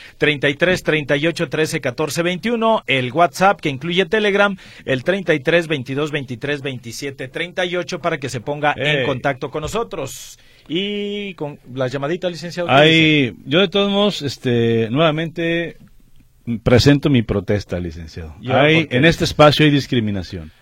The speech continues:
Speaker 1: Eh, usted sabe que no es así, pero
Speaker 2: No, no, no, no,
Speaker 1: ¿por
Speaker 2: no.
Speaker 1: qué?
Speaker 2: Sí es así, porque hay cuatro mil doscientos mensajes en WhatsApp
Speaker 1: Ajá.
Speaker 2: y únicamente hay como ochocientos en Telegram.
Speaker 1: Ah, bueno, no, no, licenciado, es que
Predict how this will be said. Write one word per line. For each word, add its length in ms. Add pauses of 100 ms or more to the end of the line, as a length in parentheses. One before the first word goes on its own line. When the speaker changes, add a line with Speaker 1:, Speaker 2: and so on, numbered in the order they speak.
(120)
Speaker 1:
Eh, 880
usted 280
sabe 240
que 100
no 80
es 140
así, 180
pero 200
Speaker 2:
No, 120
no, 80
no, 160
no, 160
Speaker 1:
¿por 120
Speaker 2:
no. 60
Speaker 1:
qué? 120
Speaker 2:
Sí 120
es 120
así, 240
porque 260
hay 140
cuatro 360
mil 460
doscientos 800
mensajes 800 (140)
en 160
WhatsApp 400 (180)
Speaker 1:
Ajá. 400
Speaker 2:
y 60
únicamente 520
hay 100
como 400
ochocientos 720
en 160
Telegram. 400
Speaker 1:
Ah, 420
bueno, 180
no, 140
no, 160
licenciado, 560
es 200
que 220